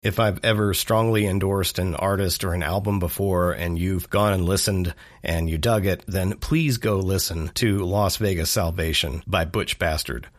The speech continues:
It is available to stream and to buy everywhere. I have links in the show notes for that as well as in the newsletter.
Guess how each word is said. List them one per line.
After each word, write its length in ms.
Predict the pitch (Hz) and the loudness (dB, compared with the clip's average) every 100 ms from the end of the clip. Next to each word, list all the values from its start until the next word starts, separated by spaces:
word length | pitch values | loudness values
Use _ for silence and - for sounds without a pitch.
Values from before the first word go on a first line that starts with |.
| - | -6
It 120 | 90 | -4
is 160 | 85 73 | -2 -4
available 600 | 104 85 107 110 98 104 | -6 -2 0 0 0 -2
to 240 | - 110 90 | -2 -4 -4
stream 500 | - 123 135 143 151 | -4 0 0 0 0
and 220 | - 113 | -2 -2
to 80 | 110 | 0
buy 300 | 104 127 117 | 2 2 2
everywhere. 680 | - 113 107 87 85 104 - | 0 0 0 0 0 0 0
I 120 | 101 | 0
have 240 | 90 92 | 0 -2
links 480 | - 92 117 - - - | -4 -2 -2 -2 -4 -2
in 120 | 104 | 0
the 60 | |
show 260 | - - 117 | 0 2 2
notes 320 | 120 117 - | 2 0 -2
for 140 | - 104 | -4 0
that 260 | 110 123 | 0 0
as 160 | 101 87 | -4 -2
well 240 | 101 110 | 0 0
as 220 | 95 98 | 0 0
in 120 | 90 95 | 0 0
the 80 | |
newsletter. 680 | 92 107 127 120 120 120 117 | 0 2 2 2 2 2 0